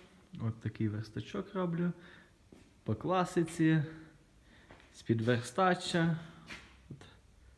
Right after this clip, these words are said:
Такі проніжки великі. Ніжки.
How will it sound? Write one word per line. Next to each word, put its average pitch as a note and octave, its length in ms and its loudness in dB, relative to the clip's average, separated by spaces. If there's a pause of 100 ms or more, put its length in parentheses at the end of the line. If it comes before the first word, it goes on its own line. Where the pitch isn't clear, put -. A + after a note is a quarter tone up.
(1080)
Такі G#2 500 0 (1000)
проніжки D#3+ 880 6 (1000)
великі. D3+ 680 4 (1300)
Ніжки. C#3 600 2